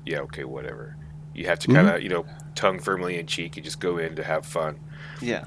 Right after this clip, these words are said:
Speaker 1: It kinda depen-, I, I kind of agree with Zach on the shouldn't have made Soups an alien,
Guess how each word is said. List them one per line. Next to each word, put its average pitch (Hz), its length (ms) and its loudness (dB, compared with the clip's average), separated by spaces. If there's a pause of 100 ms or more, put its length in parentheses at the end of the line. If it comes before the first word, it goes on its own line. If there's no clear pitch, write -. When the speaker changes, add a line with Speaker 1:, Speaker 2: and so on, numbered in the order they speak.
(120)
Speaker 1:
It 117 160 6
kinda 117 280 6
depen-, - 300 0
I, 117 380 8
I 98 100 4
kind 120 220 8
of 123 100 4
agree 120 220 0
with 107 200 4
Zach 110 340 6 (120)
on 104 320 8
the 95 420 -2 (920)
shouldn't 131 460 6
have 110 200 0
made 104 320 2 (220)
Soups - 600 -2 (200)
an 95 140 -4
alien, 104 560 4